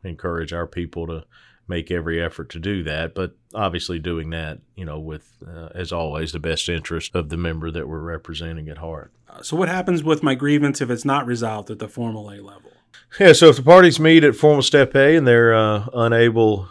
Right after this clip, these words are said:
Speaker 1: to resolve it, then the union has the ability to appeal the grievance to the next step, which is, uh, called step B. Step B is where we have a team called the dispute resolution team.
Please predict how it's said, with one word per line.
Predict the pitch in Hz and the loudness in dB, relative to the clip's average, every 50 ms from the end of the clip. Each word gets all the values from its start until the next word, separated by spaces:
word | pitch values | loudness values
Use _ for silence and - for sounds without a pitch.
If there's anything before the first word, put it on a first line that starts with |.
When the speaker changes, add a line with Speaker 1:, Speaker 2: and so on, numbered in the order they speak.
| - - - | -18 -12 -6
Speaker 1:
to | - 113 104 | -4 -2 -2
resolve | 101 101 92 92 104 104 107 110 113 117 143 | 0 -2 0 2 2 4 4 4 4 4 2
it, | 143 104 107 | -2 -2 -2
then | 101 101 101 98 | -6 -6 -6 -6
the | 95 95 | -6 -4
union | 101 107 113 110 110 107 104 101 104 101 95 | -2 -2 -2 0 0 0 0 -2 -4 -6 -8
has | 98 104 104 107 107 104 104 92 - | -10 -8 -6 -4 -2 -2 -2 -4 -4
the | 107 101 95 | -4 -4 -4
ability | 92 85 101 101 101 98 101 98 101 101 95 | -4 -2 -2 0 0 0 -2 -2 -4 -6 -8
to | 95 - - 101 92 90 | -8 -8 -8 -6 -4 -6
appeal | 82 - - 117 113 110 104 | -6 -4 -2 0 0 0 0
the | 98 92 | -2 -4
grievance | 78 92 92 92 92 90 101 107 - - | -4 -2 -2 -2 -2 -4 -6 -8 -10 -10
to | - - 98 | -8 -6 -6
the | 90 90 | -6 -4
next | 98 107 107 107 107 - | -4 -4 -4 -4 -4 -6
step, | - - 92 87 87 95 113 - _ _ _ _ _ | -8 -6 -4 -4 -4 -4 -8 -10 _ _ _ _ _
which | - 92 92 90 90 - - | -10 -10 -10 -8 -8 -8 -8
is, | 92 90 90 87 82 - 95 | -8 -6 -6 -8 -8 -10 -10
uh, | 92 92 90 90 85 - | -8 -8 -8 -8 -10 -8
called | - 101 95 90 - | -6 -4 -4 -4 -4
step | - - - 107 95 - - 92 | -8 -8 -4 -4 -4 -4 -4 -2
B. | 98 98 95 95 107 117 - _ _ _ _ _ _ - _ _ _ _ | -2 -2 0 -2 -4 -6 -8 _ _ _ _ _ _ -20 _ _ _ _
Step | - - - 123 110 101 - - | -12 -4 0 2 2 2 2 0
B | 110 110 113 117 120 113 87 95 | 0 0 2 2 0 0 -2 -2
is | 98 95 92 - - | -4 -4 -6 -6 -6
where | 101 98 98 | -4 -4 -2
we | 95 92 87 85 | -2 -2 -4 -2
have | 95 95 95 95 95 95 92 92 | -2 -2 -2 -2 -2 -4 -4 -4
a | 92 90 90 87 87 87 85 82 85 - _ | -6 -4 -4 -4 -6 -8 -8 -12 -14 -16 _
team | - - 139 117 104 98 98 101 - | -6 -4 -2 -2 -2 -4 -4 -6 -6
called | - 101 92 92 | -4 -4 -2 -2
the | 87 92 | -4 -6
dispute | 85 85 - - 110 104 95 80 | -8 -8 -8 -4 -4 -4 -2 0
resolution | 98 95 92 85 90 90 95 104 107 - - 110 104 | 0 0 0 -2 -2 -4 -4 -4 -4 -4 -6 -8 -8
team. | - - 117 113 120 127 131 127 | -6 -6 -4 -4 -4 -6 -8 -10